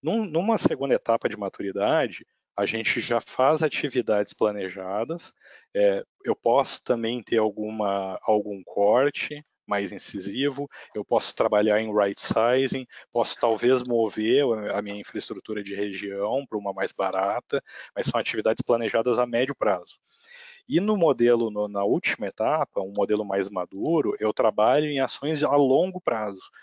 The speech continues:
Então, lá no início, quando eu comentei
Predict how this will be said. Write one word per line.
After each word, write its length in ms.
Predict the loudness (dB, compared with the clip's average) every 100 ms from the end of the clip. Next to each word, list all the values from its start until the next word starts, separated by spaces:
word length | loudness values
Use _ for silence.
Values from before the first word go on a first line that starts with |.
| -20 -20 -20
Então, 260 | -2 2
lá 140 | 2 2
no 60 |
início, 480 | 0 -4 -4 -4 -8
quando 160 | -10 -8
eu 80 |
comentei 720 | -10 -12 -18 -6 0 0 0